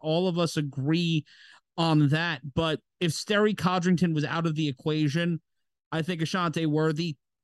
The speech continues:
takes it, but you can make a huge, huge conversation piece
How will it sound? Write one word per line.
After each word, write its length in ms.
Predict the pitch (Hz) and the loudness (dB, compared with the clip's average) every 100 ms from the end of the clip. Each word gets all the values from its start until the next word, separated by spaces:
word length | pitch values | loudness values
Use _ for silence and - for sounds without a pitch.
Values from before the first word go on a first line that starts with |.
| _ | _
takes 340 | 165 175 - | -8 -6 -2
it, 200 | 214 220 - _ _ _ - | -2 -2 -6 _ _ _ 0
but 220 | 180 139 | 0 2
you 220 | 156 214 | 4 4
can 300 | 190 202 170 | 4 0 2
make 340 | 160 165 156 - | 0 0 -4 -2
a 120 | 156 | 0
huge, 680 | 147 - 160 175 175 165 139 135 - | 0 0 2 4 4 2 0 -8 -12
huge 460 | 139 160 180 170 - | -8 -2 0 -2 -4
conversation 800 | - 160 151 139 151 143 - 139 | -4 -2 -2 -2 -4 -2 -2 -4
piece 320 | 143 135 - | -2 -4 -6